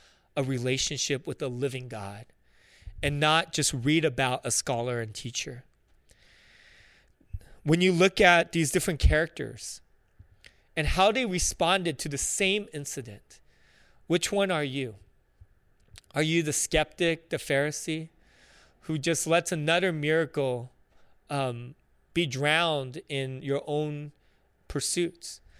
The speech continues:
Are you the soldiers who also witnessed an angel but would rather have money?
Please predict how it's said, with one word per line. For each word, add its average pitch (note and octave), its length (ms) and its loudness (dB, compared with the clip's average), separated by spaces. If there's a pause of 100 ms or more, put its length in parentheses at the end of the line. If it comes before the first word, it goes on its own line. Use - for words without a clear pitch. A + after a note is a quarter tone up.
(320)
Are D#3+ 120 4
you G3 160 4
the A3 120 4
soldiers F3 680 0
who F#3+ 140 2
also F#3+ 640 4
witnessed A3+ 500 0
an D#3+ 160 -4
angel F3 440 0
but E3+ 200 0
would D#3 180 0
rather F3+ 360 2
have D#3+ 180 -2
money? C3+ 460 -10